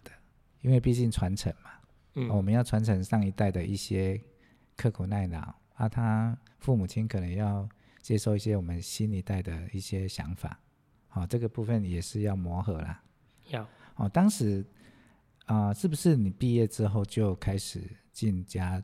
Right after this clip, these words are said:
Speaker 1: 族事业这样做呢？还是有去其他东西，啊，其他的公司上过班或什么？
Speaker 2: 完全没有啊，我就还没毕业前我就在想要找工作，然后
Speaker 1: 想要离开。
Speaker 2: 我想，呃，我曾经跟我爸讲一件，
Speaker 1: 对。
Speaker 2: 一件事，我上大学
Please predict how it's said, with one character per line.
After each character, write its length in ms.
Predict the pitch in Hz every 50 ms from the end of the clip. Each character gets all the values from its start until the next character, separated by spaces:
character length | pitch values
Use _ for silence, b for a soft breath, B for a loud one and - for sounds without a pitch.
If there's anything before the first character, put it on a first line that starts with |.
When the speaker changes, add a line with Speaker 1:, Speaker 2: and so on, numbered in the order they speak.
| - _
Speaker 1:
族 160 | - - 71
事 240 | - - - - 92
业 140 | 87 85 82
这 140 | - - 82
样 120 | 80 80 -
做 260 | - - 92 87 87
呢？ 100 | 85 92 95 -
还 160 | - - 87 90
是 260 | - - - 92 92
有 140 | 90 82 80 - - - _ _ _ _ _ _
去 160 | - - 101
其 120 | - 90
他 140 | 85 80 82
东 260 | - - 87 85 87
西， 80 | 92 - - _ - -
啊， 180 | - 98 85 78
其 160 | - - 98
他 100 | 98 104
的 80 | 104 90
公 160 | - 98 98
司 140 | 90 90 90
上 180 | - 95 90
过 160 | 80 82 78 76
班 200 | - 76 73 87 - -
或 80 | - -
什 120 | - -
么？ 60 | - _ _ _ _ _ _ _
Speaker 2:
完 200 | - 156 151 151
全 140 | 147 147 135
没 180 | 127 127 127 127
有 100 | 127 123
啊， 120 | 117 113
我 240 | 113 113 117 117 120
就 680 | 117 - 143 143 143 139 135 131 127 123 120 117 113 120 - -
还 140 | - - 127
没 160 | 131 131 131
毕 200 | 131 139 135 135
业 120 | 135 131
前 220 | 127 - 123 123 113
我 100 | 110 110
就 140 | 110 - 120
在 180 | 120 131 127 117
想 240 | - - - 117
要 140 | 113 117 120
找 180 | - - 107 95
工 260 | - - 117 104 107
作， 280 | 110 - 123 113 104 - b b b b b b b b b b b _
然 160 | - 120 113 110
后 340 | - - 127 120 117 113 113
Speaker 1:
想 160 | 110 107 101
要 60 | 104
离 180 | 101 98 92 87
开。 300 | - - - 90 87 87 - - - _ _ b b b b b b b b _
Speaker 2:
我 100 | 156 160
想， 260 | 156 160 117 117 - -
呃， 120 | - 160 160
我 200 | 156 143 156 165
曾 200 | - 156 156 165
经 120 | 190 190
跟 80 | 196 175
我 80 | 131
爸 160 | - 165 147
讲 180 | - 131 107 101
一 40 | 104
件， 120 | 117 123
Speaker 1:
对。 80 | 113 95
Speaker 2:
一 20 | 110
件 140 | 110 107
事， 120 | 101 120 113
我 140 | 117 113 107
上 240 | - 185 151 143
大 200 | 139 156 143 127
学 180 | 123 - -